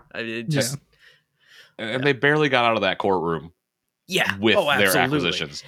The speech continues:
Speaker 1: And on
Speaker 3: So,
Speaker 1: top of that, they
Speaker 3: yeah.
Speaker 1: bought a shitty company. Let's be really honest here. <laughs>
Speaker 3: Yeah.
Speaker 1: Like,
Speaker 3: So hopefully
Speaker 1: yeah.
Speaker 3: they could do, yeah. So
Speaker 1: They coulda
Speaker 3: there's
Speaker 1: bought
Speaker 3: that.
Speaker 1: Capcom or Capcom and had so
Speaker 3: Ugh.
Speaker 1: much better luck. <laughs> Like,
Speaker 3: <laughs>
Speaker 1: just a so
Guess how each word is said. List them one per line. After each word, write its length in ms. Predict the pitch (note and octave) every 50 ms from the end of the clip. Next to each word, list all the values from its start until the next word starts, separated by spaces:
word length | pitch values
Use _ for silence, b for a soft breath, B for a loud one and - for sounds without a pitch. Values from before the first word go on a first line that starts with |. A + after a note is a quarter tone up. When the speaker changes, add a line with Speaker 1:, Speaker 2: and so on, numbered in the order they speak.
| - - -
Speaker 1:
And 160 | F#3+ G#3 G#3 G#3
on 80 | G#3
Speaker 3:
So, 60 | E3+
Speaker 1:
top 220 | C#3+ - A3 A3 A3
of 60 | G#3
that, 160 | G3 F3 F3
they 80 | F3+ F3
Speaker 3:
yeah. 80 | E3
Speaker 1:
bought 140 | - F3 F3
a 40 | D3
shitty 480 | C3 - - - - G3 E3 D#3 C3+ B2+
company. 380 | D3+ D3 C3+ B2+ B2 A2 G#2
Let's 180 | G2+ A#2 B2+ -
be 140 | - C#3 C3
really 260 | B2 C3+ B2+ A#2+ A2
honest 380 | G#2 A2 G#2+ G2 F2 - -
here. 160 | - - - - - -
<laughs> 220 | - - - -
Speaker 3:
Yeah. 240 | - F2+ D#2 C#2 - -
Speaker 1:
Like, 200 | - - F#3+ -
Speaker 3:
So 140 | - G#2 F#2
hopefully 460 | F#2+ A2+ A2+ - - G2+ F2+ F2 E2+
Speaker 1:
yeah. 140 | A3+ G#3 - -
Speaker 3:
they 80 | F#2
could 140 | - - C#2+
do, 220 | - E2 D#2+ D#2+ D#2+ - -
yeah. 260 | E2+ E2+ C#2 - - - _ b b b b
So 140 | - - B2+
Speaker 1:
They 60 | -
coulda 140 | A2 - -
Speaker 3:
there's 120 | - A#2+ B2
Speaker 1:
bought 120 | G#3 G3+ - C#2+ -
Speaker 3:
that. 260 | F#3+ E3+ E3+ F3 -
Speaker 1:
Capcom 440 | - F3 D3+ C#3+ C#3+ C3+ C3 C3+ D3 - - D3+
or 140 | D#3 D#3 D3
Capcom 640 | - E3+ F3 E3+ E3+ - - D#3 C3 B2+ C3 C3 C3
and 80 | B2+
had 240 | C#3 D3+ D3 C3 B2
so 280 | - - F3+ F3 E3 -
Speaker 3:
Ugh. 40 | A3
Speaker 1:
much 220 | F#3 D#3+ C#3 B2+
better 220 | C#3 D3 B2+ A#2+ A2+
luck. 320 | A#2 C#3 C#3+ F3 - -
<laughs> 40 | -
Like, 480 | - E3+ G3+ - F#3+ F3+ - G#3 - - G#3+ B B B B B
Speaker 3:
<laughs> 140 | B B -
Speaker 1:
just 260 | A#3 A3+ - - -
a 60 | G#3 G3+
so 240 | - - - A3